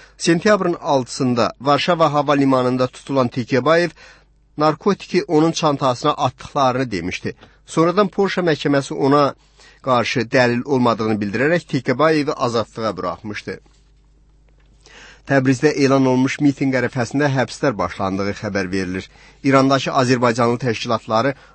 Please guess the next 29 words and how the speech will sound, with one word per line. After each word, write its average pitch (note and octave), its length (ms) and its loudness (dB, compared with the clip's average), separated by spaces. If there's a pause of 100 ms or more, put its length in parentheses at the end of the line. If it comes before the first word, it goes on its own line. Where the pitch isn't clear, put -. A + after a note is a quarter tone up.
(100)
ana D#3+ 260 4
dilinin D#3 340 4
məktəblərdə C#3 720 -2
tədrisini C3 420 0
tələb B2 320 0
edən B2 240 2
mitinqi C#3 380 2
sentyabrın C3+ 580 -2
iyirmi B2+ 320 0
üçünə C#3+ 240 -2
təyin F#2 300 -2
eləmişdilər. F#2 580 -2 (540)
Müxbirimiz F#3 480 0
Əbülfəz C#3+ 480 -2
Paşaoğlunun C#3 560 0
verdiyi B2 320 0
xəbərə B2 400 0
görə D#3 240 2
bu D3 160 0
ərəfədə A#2+ 460 0 (340)
Təbrizdəki B2+ 560 2
fəallar B2+ 480 0
Çingiz B2+ 400 -2
Bəxtavər, A#2 720 0 (320)
Qulamrıza C#3 500 2
Əmani A#2+ 480 0
və D3+ 160 0
Əli B2+ 360 2 (120)
Sədiq, B2 480 -2